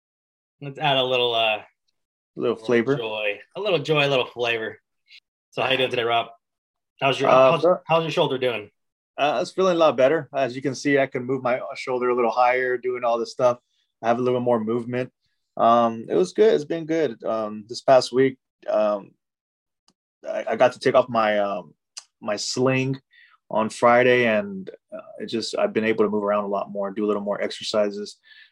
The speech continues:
Speaker 2: start my physical therapy in the beginning of the year. So, yeah. And I, and actually, I got, I got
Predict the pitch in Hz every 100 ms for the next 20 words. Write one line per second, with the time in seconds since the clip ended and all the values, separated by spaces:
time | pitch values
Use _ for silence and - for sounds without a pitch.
0 | _ - 120 117 110 104 123 117 117 110
1 | 120 117 113 113 110 104 104 113 113 107
2 | 104 120 120 113 - 110 101 - - -
3 | - - _ _ - - 135 - - _
4 | 120 120 123 143 131 123 190 214 185 143
5 | 135 147 143 - _ _ _ - 127 165
6 | 151